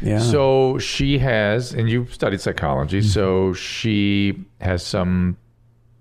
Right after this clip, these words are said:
Speaker 2: pain left over from that relationship loss.
Speaker 1: Mm-hmm.
Speaker 2: Uh, he is a living representation of that, whatever it is she lost, right? So she
Speaker 1: Mm-hmm.
Speaker 2: gets triggered. She has an uns-, she's unstable emotionally, so she's triggered easily.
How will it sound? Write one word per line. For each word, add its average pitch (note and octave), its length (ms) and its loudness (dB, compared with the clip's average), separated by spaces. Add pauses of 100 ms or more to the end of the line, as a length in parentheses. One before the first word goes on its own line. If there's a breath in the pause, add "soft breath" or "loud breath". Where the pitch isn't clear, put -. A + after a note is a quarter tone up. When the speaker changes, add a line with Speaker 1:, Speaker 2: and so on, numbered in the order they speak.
(420)
Speaker 2:
pain F#2+ 340 0
left F2+ 180 -4
over E2 220 -2
from - 180 -8
that E2 160 -2
relationship F2 600 -4
loss. A#2 420 -4
Speaker 1:
Mm-hmm. F#2 600 2
Speaker 2:
Uh, F2+ 140 0
he A2+ 420 2
is G#2 220 0
a G2 140 2
living G2 400 0
representation G2 1000 -4
of E2+ 360 -6
that, E2+ 320 -2 (360)
whatever F2+ 360 0
it E2+ 60 0
is E2 60 -4
she E2+ 180 -6
lost, D#2+ 560 -2
right? E2 200 -2
So G2 160 0
she F#2 120 2
Speaker 1:
Mm-hmm. F#2 60 0
Speaker 2:
gets F2 180 -4
triggered. D#2+ 540 -4 (600 loud breath)
She - 260 -4
has G#2+ 280 0
an G2 140 -2
uns-, A#2+ 540 -2
she's A2+ 220 -2
unstable G#2+ 680 0
emotionally, F2+ 680 -2
so - 160 -6
she's E2+ 300 -8
triggered G2+ 680 -4
easily. F2+ 520 0